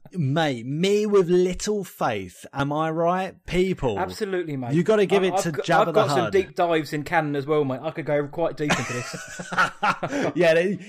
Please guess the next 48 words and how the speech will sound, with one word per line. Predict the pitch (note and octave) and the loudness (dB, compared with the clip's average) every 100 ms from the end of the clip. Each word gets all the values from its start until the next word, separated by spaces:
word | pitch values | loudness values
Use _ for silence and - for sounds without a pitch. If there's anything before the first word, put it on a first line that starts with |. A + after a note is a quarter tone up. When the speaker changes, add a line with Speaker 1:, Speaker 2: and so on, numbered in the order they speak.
| A3 - | -10 -4
Speaker 1:
it's | G3+ - | -4 2
gonna | A#3+ B3+ | 2 4
be | G3+ | 2
when, | D#3+ D3+ C3+ | 0 0 0
um, | A#2 G#2+ A#2 | -2 -6 -6
you're | C3 | -4
gonna | D#3 D#3+ | -4 -4
be | C3+ | -6
saying, | - C#3 | -4 -6
like, | A2+ A2 | -6 -8
characters | - C3 A#2+ - G2 | -4 -4 -4 -8 -10
and | G#2+ | -10
names | A2+ A2+ A#2+ | -8 -10 -10
and | A#2 | -10
planets | G2+ A#2+ A#2 F#2+ | -8 -8 -8 -10
from | B2 G#2 | -14 -12
stuff | - G#2+ G2 | -10 -10 -8
that | A#2 | -6
I've | F#2+ G3+ G#3+ | 0 0 0
never | D#3 C3+ A2+ A#2 | -2 -4 -2 -4
even | A2 F#2 | -4 -10
heard | F#2 D#3+ E3 B2 | 0 2 4 2
of. | F#2 D#2+ | -4 -8
Speaker 2:
<laughs> | - - _ _ _ - - | -8 -8 _ _ _ -20 -12
From | - D3+ | -6 -6
a | D3+ | -6
comic | - F3+ C3+ | -2 0 0
that | C#3+ D3 | -4 -4
was | C#3+ | -2
released | C#3 C#3+ - | -2 -2 -2
two | D#3+ | -2
years | C#3 D3 C3 | 0 -2 -4
ago. | B2 A2+ | -8 -6
Speaker 1:
Yeah, | C3+ F2+ - - _ | -6 -6 -14 -20 _
it's, | D#3+ F3 - | -6 -4 -4
it's | E3+ | -6
gonna | - E3 G#2+ | -4 -6 -6
happen, | B2 G#2+ F#2 | -8 -10 -14
mate. | D#2+ F#2+ | -14 -6
That | D#3+ D#3 | -6 -4
is | D#3 - | -8 -8
the | |
spice. | A2 - B2+ F#2 C#2+ - | -10 -8 -8 -8 -12 -10
But | - - | -8 -4
talking | G3+ B3+ G#3 F#3 | 0 0 0 -2
of | C3+ | -2
spice, | - D3+ C#3 G#2 - | -6 -2 -2 -4 -8
Monsieur, | B2 A2 - C#3+ A2+ | -8 -8 -6 -4 -4